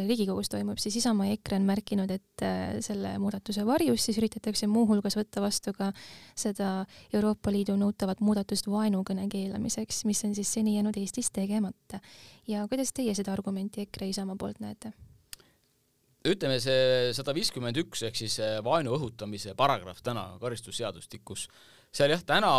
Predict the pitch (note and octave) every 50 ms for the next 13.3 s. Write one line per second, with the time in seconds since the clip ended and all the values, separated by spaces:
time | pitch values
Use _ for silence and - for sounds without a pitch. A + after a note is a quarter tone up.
0 | B2+ B2+ B2+ B2 B2 A#2+ A#2 - B2 A2+ A#2 - - B2 B2+ B2+ A#2+ G#2+ A2+ G2+
1 | A#2+ A#2 A2+ A2+ - - - - A#2 G2+ A#2+ A#2+ A2 A2+ A2+ A#2 A2+ A2+ A2 A2+
2 | A#2 - - - G#2+ G#2+ G#2+ G#2+ A2+ A#2 C#3+ G3 A3 E3 A2+ G2 A2 G#2+ D3 -
3 | - A#2+ G#2+ A#2 A2+ A2+ G2+ - A2 A2+ A2+ A2+ A2 A2 A2 G#2+ A2+ A2+ A2+ G#2+
4 | G2+ A2+ G#2 - _ _ _ - G#2+ C#3+ F3 G3+ F3+ - G#2+ G#2 G#2 G2+ - F3
5 | G#3 F3 - - A#2+ A2+ G#2+ A2+ G#2 - - A2 G#2+ - - - G#2+ G#2+ G#2+ G#2+
6 | G#2+ G#2+ G2+ - _ _ _ - - D#3 F3+ C3 - D3 D#3 C3 A2+ - - G2+
7 | - - G#2 - - A2 G#2 G#2 G#2 - - D3+ D3 B2 G#2 G#2 G2+ G2 F2+ -
8 | C3+ C3+ A2 - G2 F#2 F2 F2+ F2+ F2+ F2 F#2 F2 D#2+ D2 D2+ C#2 D#2+ - -
9 | - - - G2 A2 C3 C3 B2 G2 F#2 F#2+ F#2 F#2+ - - C#3+ C3 G2+ F2 F2+
10 | F2+ F2 E2 - _ - - - - - _ _ - - G#2 G#2+ G2+ G#2 G#2+ A2
11 | G#2+ - B2 A#2+ C3+ C#3 C3 A2 A#2+ A2+ A#2 A2+ A2+ A#2 A2+ G#2+ - D#3 E3 D#3
12 | B2+ A2+ - - B2 - - - D#3 D3+ B2+ A2 A2 G#2+ G2+ _ - - G#2 G2+
13 | G#2 G2+ G2+ G#2 G#2